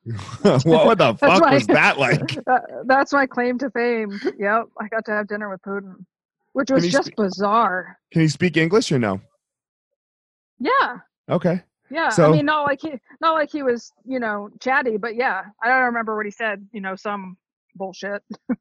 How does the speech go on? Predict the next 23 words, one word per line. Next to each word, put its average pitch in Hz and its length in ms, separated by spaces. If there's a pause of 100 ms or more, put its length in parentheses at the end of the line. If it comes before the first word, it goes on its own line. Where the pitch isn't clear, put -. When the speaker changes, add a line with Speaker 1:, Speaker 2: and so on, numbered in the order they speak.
(300)
Speaker 2:
You 262 80
Speaker 1:
Like, 240 100
Speaker 2:
know, 220 120
it 226 40
was 220 120
like 233 140
a 226 40
Speaker 1:
who 202 80
Speaker 2:
whole, 208 80
Speaker 1:
was 196 140
at 170 100
Speaker 2:
it - 40
Speaker 1:
the 330 60
Speaker 2:
was 302 60
a - 40
Speaker 1:
dinner? 311 100
Speaker 2:
whole 294 100
dinner 254 380
setup. 202 460 (400)
So 285 200
all 269 220
the 269 100
fighters. 208 640